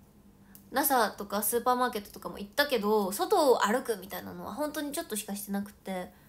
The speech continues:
そう、だから基本的にずっと寒かったかな。<laughs> 食べ物は全部ビッグでした。なんか、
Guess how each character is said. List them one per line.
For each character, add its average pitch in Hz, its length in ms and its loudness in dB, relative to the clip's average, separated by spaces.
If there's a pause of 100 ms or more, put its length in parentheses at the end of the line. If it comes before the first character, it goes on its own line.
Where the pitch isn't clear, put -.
(1000)
そ - 160 -16
う、 196 40 -10
だ 202 100 -8
か 196 120 -8
ら 190 80 -8
基 202 120 -12
本 262 100 -6
的 285 120 -6
に 277 100 -6
ず 254 60 -10
っ 240 40 -12
と - 80 -12
寒 233 240 -10
か 220 120 -14
っ - 80 -16
た - 60 -20
か - 100 -20
な。 226 100 -18 (1040)
<laughs> - 0 - (4000)
食 247 60 -14
べ 240 60 -10
物 269 220 -6
は 190 160 -2
全 214 180 -6
部 196 120 -6
ビ 190 80 -6
ッ 202 80 -12
グ 190 80 -8
で 175 100 -12
し 202 60 -12
た。 - 200 -12
な 208 200 4
ん - 20 -2
か、 202 260 4